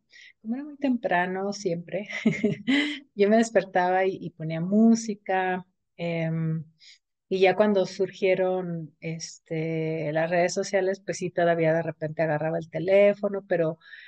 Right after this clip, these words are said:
creo que no, no soy tanto de, de despertarme y ver el teléfono porque no, no lo viví tanto así como de niña, pero sí llegó un tiempo a estar afectando como esa parte de la rutina por la mañana, ¿no?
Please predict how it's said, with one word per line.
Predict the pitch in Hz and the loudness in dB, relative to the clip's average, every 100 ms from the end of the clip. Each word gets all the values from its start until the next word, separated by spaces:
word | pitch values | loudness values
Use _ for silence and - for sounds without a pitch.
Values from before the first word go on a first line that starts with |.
| - _ | -20 _
creo | - 220 226 | 4 4 6
que | 247 | 4
no, | 220 208 | 4 2
no | 208 202 202 | -2 -2 -4
soy | 208 208 | -2 -2
tanto | - 190 185 190 190 190 | 0 0 -2 -6 -2 0
de, | 185 165 139 156 | 2 0 -2 -2
de | 170 | -2
despertarme | 170 - 170 - 190 185 | -2 -4 -6 -4 -4 -4
y | |
ver | 180 175 | -2 -2
el | 180 | -2
teléfono | 175 170 165 180 175 170 | -6 -6 -6 -8 -10 -12
porque | 165 - 165 | -18 -6 -4
no, | 165 170 170 175 | -2 -4 -6 -12
no | 175 175 175 | -8 -4 -2
lo | 175 180 | 0 2
viví | 185 170 175 175 | 2 2 -2 -4
tanto | - 170 170 165 | -2 0 0 -2
así | 165 170 160 | -4 -6 -10
como | 165 160 156 | -4 -4 -2
de | 156 | -2
niña, | 165 196 190 175 196 - - - _ _ _ | 0 2 2 0 -4 -10 -20 -20 _ _ _
pero | 196 185 185 185 180 180 180 | 6 6 6 6 6 6 4
sí | 180 - - _ 214 196 185 | 0 -8 -12 _ 0 0 0
llegó | 202 196 190 180 185 _ | 0 0 0 0 -2 _
un | 190 _ | -20 _
tiempo | 180 175 165 180 | -6 -6 -4 -4
a | 175 | -4
estar | - 170 170 | 0 2 2
afectando | 170 170 - 165 165 165 | -2 -12 -4 -2 -2 -8
como | 165 160 160 | -8 -6 -4
esa | 156 190 - | -6 -8 -2
parte | 160 - 165 | -4 0 -2
de | 160 | 0
la | 156 | 0
rutina | 156 165 180 165 160 156 160 | -4 -6 -2 0 0 -2 -4
por | 151 | -2
la | 147 | -2
mañana, | 151 160 165 160 151 | 0 2 2 0 -2
¿no? | 160 | -6